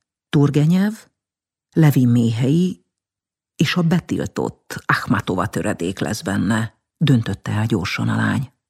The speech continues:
Bár az utóbbinak semmi köze nem volt a természetleíráshoz,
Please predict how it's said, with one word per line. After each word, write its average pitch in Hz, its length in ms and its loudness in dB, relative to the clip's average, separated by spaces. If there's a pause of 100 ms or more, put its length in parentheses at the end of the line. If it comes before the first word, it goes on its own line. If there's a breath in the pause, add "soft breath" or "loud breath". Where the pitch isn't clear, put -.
(360)
Bár 147 140 4
az 156 160 0
utóbbinak 135 720 2
semmi 185 540 2
köze - 300 -6
nem 76 220 -4
volt - 440 -8
a - 100 -6
természetleíráshoz, 87 1500 -6